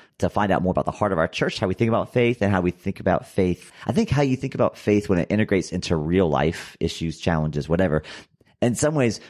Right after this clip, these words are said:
moving it from sort of the theory to the practical, and that's what we're hoping to do with this On the Way with Jesus sort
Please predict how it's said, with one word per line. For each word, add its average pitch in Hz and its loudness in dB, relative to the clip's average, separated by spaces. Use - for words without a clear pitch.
moving 113 4
it 76 -2
from 95 0
sort 85 0
of 71 -2
the 76 -2
theory 98 2
to - -6
the 78 0
practical, 104 0
and 87 0
that's 98 0
what - -8
we're - -4
hoping 87 2
to 71 2
do 85 2
with 73 2
this 73 -2
On 73 2
the 76 2
Way 73 2
with 69 -2
Jesus 69 -2
sort 69 -4